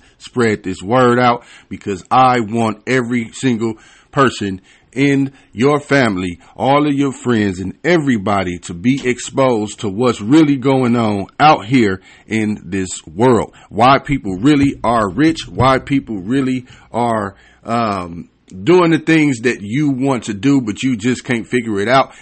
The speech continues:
And I know myself, I got a few tools that absolutely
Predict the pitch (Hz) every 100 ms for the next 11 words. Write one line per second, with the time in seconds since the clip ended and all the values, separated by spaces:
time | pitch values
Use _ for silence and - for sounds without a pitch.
0 | - 85 123 151 135 135 123 123 - 120
1 | 107 95 104 101 87 - 120 131 113 -
2 | 135 131 107 95 - - - - 101 -
3 | 101 107 - 101 98 107 78 92 90